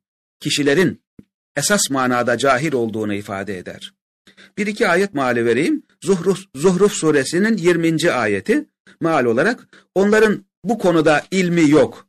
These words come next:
Onlar sadece atıp tutuyorlar, zanna tabi oluyorlar." der. Yine Câsiye suresinin yirmi üçüncü ayeti çok daha dikkat çekicidir.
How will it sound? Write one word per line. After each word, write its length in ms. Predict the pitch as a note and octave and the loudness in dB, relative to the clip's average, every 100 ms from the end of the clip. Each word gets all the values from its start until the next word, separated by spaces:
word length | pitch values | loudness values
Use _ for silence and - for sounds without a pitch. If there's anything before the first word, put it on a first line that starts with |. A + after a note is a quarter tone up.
| _ | _
Onlar 380 | G3+ A3 G#3+ - _ _ | 0 4 2 2 _ _
sadece 640 | - A3+ A3 F3+ D#3+ E3 - | -4 2 2 2 2 0 0
atıp 320 | - E3+ F3+ - | -6 -4 -4 -2
tutuyorlar, 720 | F3 E3 D3 A#2+ A#2 G2+ - _ _ | -4 2 2 4 0 -2 -8 _ _
zanna 560 | C3+ F#3+ E3+ F#3 D#3 - | -2 0 2 0 0 -2
tabi 340 | D#3 C#3 B2+ B2+ | -2 0 0 -2
oluyorlar." 680 | B2+ A#2+ A#2 A2 A2 G2+ G2 | -2 -2 -2 -2 -2 -4 -4
der. 360 | F#2+ - - _ _ _ - _ _ _ _ _ _ _ - | -6 -8 -20 _ _ _ -20 _ _ _ _ _ _ _ 0
Yine 300 | G#3 A3 G#3 - - - - - _ _ _ _ | 4 4 4 2 0 -2 -12 -18 _ _ _ _
Câsiye 440 | F3 F3 F3 G3 F#3+ | 2 2 4 2 2
suresinin 540 | - D#3+ D3+ D3+ D#3 | 2 0 2 2 2
yirmi 260 | D3+ D#3 D#3+ | 2 2 0
üçüncü 420 | C3+ F#3 F3+ F3+ | 0 -4 -2 2
ayeti 560 | B2+ A#2+ A2+ G#3 A#3 - | 2 2 2 0 -2 -8
çok 240 | - F3 C3+ | -6 -6 -4
daha 220 | C3 C#3 | -4 -4
dikkat 320 | D3+ D#3 C#3 | -4 -4 -4
çekicidir. 680 | B2+ A#2 A2 A#2+ G3+ A3+ | -4 -6 -6 0 0 0